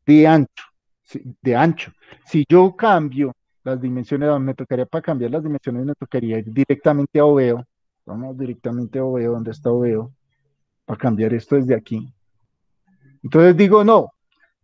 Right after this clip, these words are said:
yo, yo quiero ahora no más de ancho, sino quiero más, o sea, sería una dimensión. Miren, acá lo que va a cambiar. El ancho está cambiando. El ancho está cambiando y el largo le voy a meter más.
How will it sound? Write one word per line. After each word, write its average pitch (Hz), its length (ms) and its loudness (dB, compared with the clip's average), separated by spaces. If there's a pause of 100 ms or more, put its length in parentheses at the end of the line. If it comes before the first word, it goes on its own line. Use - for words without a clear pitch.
(120)
yo, 175 260 4 (100)
yo 175 160 4
quiero 214 480 4 (140)
ahora 147 360 2
no 156 320 -2
más 214 240 0
de 226 160 2
ancho, 156 460 -4 (120)
sino 135 400 -8 (120)
quiero 175 360 0
más, 185 380 -2 (1600)
o - 120 -20
sea, 147 200 0
sería 143 200 0
una 151 140 -2
dimensión. 135 680 -4 (600)
Miren, 127 280 -4
acá 147 220 0
lo 156 140 2
que 156 140 4
va 156 80 4
a - 40 -8
cambiar. 139 400 -4 (380)
El 135 160 -4
ancho 160 240 0
está 202 220 -2
cambiando. 147 760 -2 (1040)
El 135 120 -6
ancho 139 220 -4
está 170 160 -4
cambiando 170 480 2
y 151 140 0
el 135 160 2
largo 156 420 2
le 180 120 2
voy 131 180 0
a 123 80 -6
meter 127 320 -8
más. 127 420 -12